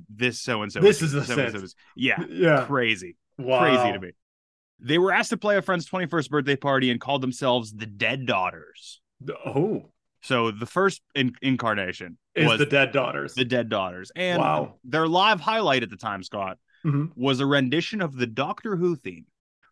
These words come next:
Speaker 2: We are a Doctor Who family over here.
Speaker 1: But do you see where we're still
Speaker 2: But,
Speaker 1: at? It's
Speaker 2: yes,
Speaker 1: still Nerd City.
Speaker 2: it's,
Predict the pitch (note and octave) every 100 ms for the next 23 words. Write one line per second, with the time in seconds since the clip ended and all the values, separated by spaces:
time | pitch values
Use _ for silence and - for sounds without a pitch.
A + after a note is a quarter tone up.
0 | _ C3+ D#3 F3 D3 B2+ C#3 B2+ C#3 B2
1 | A#2+ A#2+ A#2+ A2+ A#2 A#2+ - A2 C3 -
2 | _ _ _ _ - C#3 F#3+ D#3 F#3 G3+
3 | B3 A#3+ G#3+ D3+ F3+ F3+ E3+ - - F#3
4 | F#3 E3 E3 F3 C#3+ C3+ A#2+ F#3 E3 -